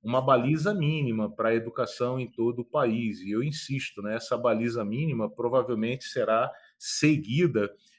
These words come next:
pelo ensino público, não pelo ensino privado, de forma que,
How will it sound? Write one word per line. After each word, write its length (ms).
pelo 240
ensino 400
público, 560
não 180
pelo 220
ensino 380
privado, 600
de 100
forma 480
que, 400